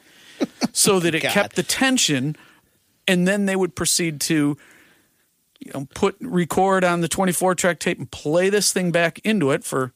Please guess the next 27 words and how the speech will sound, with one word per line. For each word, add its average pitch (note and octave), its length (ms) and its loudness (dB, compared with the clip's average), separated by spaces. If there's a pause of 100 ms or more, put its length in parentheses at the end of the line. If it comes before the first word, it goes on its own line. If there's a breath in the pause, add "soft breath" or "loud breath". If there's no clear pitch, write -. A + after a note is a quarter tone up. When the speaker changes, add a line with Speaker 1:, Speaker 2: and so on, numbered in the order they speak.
(140)
Speaker 2:
five, C#3+ 340 0
six - 260 -2
minutes, D3 320 0
whatever C#3 240 0
it C#3 220 -2
felt - 140 -2
Speaker 1:
And F#3 40 4
that F3+ 60 2
would E3 100 2
Speaker 2:
they E3 40 2
Speaker 1:
sort F3+ 160 4
Speaker 2:
needed. - 160 -2
Speaker 1:
of F3 60 4
auto E3 160 2
feed E3+ 280 0
in? E3+ 240 2 (200)
Speaker 2:
Yeah. D#3 200 0 (160)
Speaker 1:
Okay. A#2 320 -2
Speaker 2:
And E3 100 0
it E3 40 4
would D#3 140 2
just D#3+ 220 0
keep F3 240 -2
looping E3 300 0
around F#3 260 2
the F#3 80 0
room. A#3+ 220 -2